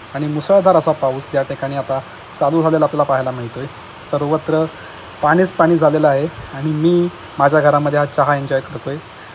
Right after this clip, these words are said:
with rain. आणि ह्या ठिकाणी तुम्ही पहा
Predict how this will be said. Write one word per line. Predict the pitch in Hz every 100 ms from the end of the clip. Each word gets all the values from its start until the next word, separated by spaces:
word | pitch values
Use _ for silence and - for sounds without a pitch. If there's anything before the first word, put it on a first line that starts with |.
| - -
with | 131 143
rain. | - 147 170 - - - -
आणि | 135 135 143 143
ह्या | 135
ठिकाणी | 139 143 139
तुम्ही | 139 143 143
पहा | 131 139